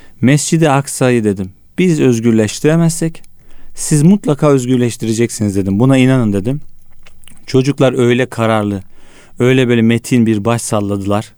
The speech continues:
Gözleriyle "Eyvallah." dediler ki, "Tamam." dedim. Şimdi niye bunu anlattım? Şimdi biz bu hedefle, bu gayretle yaşıyoruz.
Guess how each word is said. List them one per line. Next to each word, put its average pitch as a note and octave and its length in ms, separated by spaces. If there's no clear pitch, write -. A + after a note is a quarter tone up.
Gözleriyle A2 580
"Eyvallah." G#2+ 600
dediler A2+ 360
ki, B2 240
"Tamam." A2 380
dedim. - 180
Şimdi E3 320
niye F#3+ 200
bunu D#3+ 140
anlattım? A#2+ 520
Şimdi D#3+ 260
biz F3 300
bu E3 340
hedefle, A2 580
bu D#3+ 200
gayretle C#3+ 500
yaşıyoruz. A#2+ 600